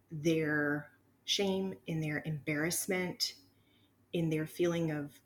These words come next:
littleness. Um, their response was that they created, uh, coverings for themselves from,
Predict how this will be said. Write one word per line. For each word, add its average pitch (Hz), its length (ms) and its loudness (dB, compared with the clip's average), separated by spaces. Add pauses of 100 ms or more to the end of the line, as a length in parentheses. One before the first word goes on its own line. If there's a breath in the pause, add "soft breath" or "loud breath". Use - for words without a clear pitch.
(320)
littleness. 180 840 0 (920 soft breath)
Um, 151 300 -4 (460)
their 196 200 8
response 202 580 4
was 175 140 0
that 175 240 -2
they 160 560 2 (600)
created, 160 880 4 (340)
uh, 143 120 -2
coverings 156 560 2
for 165 160 0
themselves 147 600 -2 (720 soft breath)
from, 151 560 0